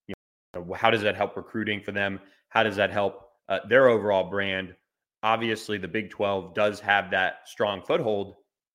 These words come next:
in the state, but they've already allowed the S E C now to take the two flagship schools, and they're, you know, on the verge of, you know, losing another school that does have a strong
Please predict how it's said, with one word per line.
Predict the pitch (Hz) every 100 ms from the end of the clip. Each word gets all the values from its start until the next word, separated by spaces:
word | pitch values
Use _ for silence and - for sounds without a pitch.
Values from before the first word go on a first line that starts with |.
| _ _ _ _ _ _
in | - 117
the | 104
state, | - 101 98 - _ _ _
but | - 101
they've | 98
already | 120 135
allowed | 123 117 110
the | 104
S | 107 110
E |
C | - 95
now | 90 85
to | 85
take | 90 87 80 _
the | 90
two | - 101
flagship | 85 95 98 104 - 107 -
schools, | - 90 80 85 - _ _ _ _ _
and | 104 98
they're, | 92 90 87 87 _ _ _ _
you | -
know, | 92 90
on | 92
the | 90
verge | 85 104 107 101
of, | 98 92 90 _ _ _ _
you | -
know, | 95
losing | 92 113 98 95 98
another | 98 104 113 113 110
school | - - 110
that | 98 87 -
does | 107 107 104
have | - 113 107 92
a |
strong | 92 110 101 104 101